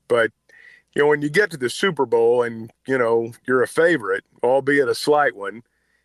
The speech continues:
it's just hard to play the no respect card. So, um, that,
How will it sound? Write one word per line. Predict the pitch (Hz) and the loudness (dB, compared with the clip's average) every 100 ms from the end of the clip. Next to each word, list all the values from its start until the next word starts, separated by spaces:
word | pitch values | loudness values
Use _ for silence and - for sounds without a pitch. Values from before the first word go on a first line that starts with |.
| - | -8
it's | 143 143 - | -6 -4 -4
just | 262 220 - | -2 -2 0
hard | 165 160 139 | 0 0 0
to | 110 - - | -2 -4 -6
play | 151 139 | 0 0
the | 113 | -2
no | 113 113 | -2 -2
respect | 98 - - 98 - - | -2 -10 -4 -4 -4 -6
card. | 90 85 87 98 - | -4 -4 -6 -8 -14
So, | - - 110 107 104 - - - - _ | -10 0 2 2 0 -14 -20 -20 -20 _
um, | - 107 104 98 - - - _ | -4 -2 0 0 -2 -8 -16 _
that, | - 156 | 0 2